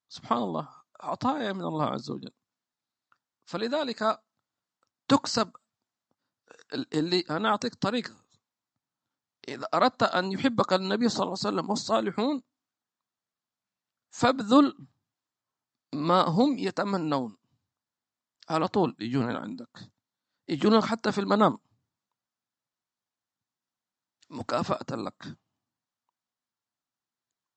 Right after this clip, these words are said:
تمام؟ لذلك تجد بعض الناس مثلا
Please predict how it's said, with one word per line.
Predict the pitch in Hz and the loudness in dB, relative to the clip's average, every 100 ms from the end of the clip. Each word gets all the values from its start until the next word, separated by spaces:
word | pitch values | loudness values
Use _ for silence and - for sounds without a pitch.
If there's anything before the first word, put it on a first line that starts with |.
| _ _ - | _ _ -16
تمام؟ | - 131 196 - _ _ _ _ _ _ _ _ _ _ _ _ _ _ _ _ _ _ _ 147 | -10 -8 -10 -14 _ _ _ _ _ _ _ _ _ _ _ _ _ _ _ _ _ _ _ -6
لذلك | 139 202 202 | 0 0 0
تجد | 214 190 | -2 2
بعض | 196 185 | 2 2
الناس | 196 190 | 0 -2
مثلا | 151 170 175 | -6 -4 -4